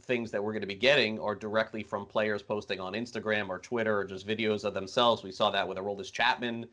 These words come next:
He keeps posting pictures on Instagram of just him throwing. Uh, I'm trying to stay in touch with as many guys as I possibly can to find out what's going on and where they're doing it and how they're doing it and all that. But it's not easy. And it,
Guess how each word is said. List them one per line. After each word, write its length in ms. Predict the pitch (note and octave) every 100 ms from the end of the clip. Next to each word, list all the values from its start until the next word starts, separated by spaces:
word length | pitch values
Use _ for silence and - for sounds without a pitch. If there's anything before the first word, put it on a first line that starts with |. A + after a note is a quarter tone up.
| _ _ _ -
He 60 | A2
keeps 200 | A#2 -
posting 380 | A#2+ A2+ A2+
pictures 340 | A2 G#2+ A2 G2+
on 120 | G#2
Instagram 440 | G#2 - G#2 G2+
of 100 | G2
just 240 | G2 G2 -
him 120 | G2+
throwing. 640 | - A#2+ B2 B2 A#2+ B2 - _ _ -
Uh, 160 | F#2 -
I'm 240 | C#3 G3
trying 240 | G3 A#2 G#2
to 60 |
stay 200 | - G#2
in 80 | F#2+
touch 300 | G2+ G2 -
with 120 | G#2
as 120 | G2
many 180 | G#2+ G#2
guys 300 | G2 G2 G2
as 60 | G2+
I 100 | G2
possibly 420 | G2+ G2 - F#2+
can 220 | G#2 G2
to 60 | F#2+
find 280 | G2+ F#2+ F#2+
out 160 | F#2
what's 180 | E2+ F#2+
going 280 | G2 F#2+ F#2+
on 240 | F#2+ G2+
and 100 | F#2 F#2+
where 160 | G2+
they're 100 | G2 F#2
doing 260 | G#2+ G#2 G#2
it 140 | G2+
and 100 | F#2 F2
how 200 | G#2 A2
they're 140 | G2+
doing 280 | G2 G2 F#2+
it 20 |
and 80 | F#2+
all 120 | F#2+
that. 120 | G2
But 100 | G2+
it's 140 | C3+ -
not 180 | C#3 F#2+
easy. 340 | A3 B2 F2+
And 80 |
it, 100 | F#2+